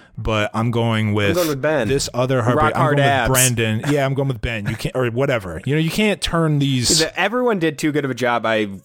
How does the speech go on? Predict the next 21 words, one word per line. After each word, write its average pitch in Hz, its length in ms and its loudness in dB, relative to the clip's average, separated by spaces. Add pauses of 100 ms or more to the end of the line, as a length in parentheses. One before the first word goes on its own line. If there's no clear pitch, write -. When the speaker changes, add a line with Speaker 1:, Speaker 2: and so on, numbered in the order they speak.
(140)
Speaker 2:
I, 107 160 -2
Speaker 1:
Yeah. 90 300 -4
Speaker 2:
I 113 80 -2
think 135 180 -4
she 139 120 -2
made 123 180 0
the 110 80 0
right 101 160 0
move 92 220 -4
here 71 320 -8 (360)
by 92 180 -4
just 90 260 -4
ha-, - 80 -4 (120)
having 117 280 -2
Speaker 1:
There 135 60 4
was - 120 0
Speaker 2:
everyone. 110 400 -2
Speaker 1:
no 78 80 -4
standout. 78 60 -2
Speaker 2:
Yeah. 85 160 -4 (240)
Speaker 1:
Yeah. 71 200 -8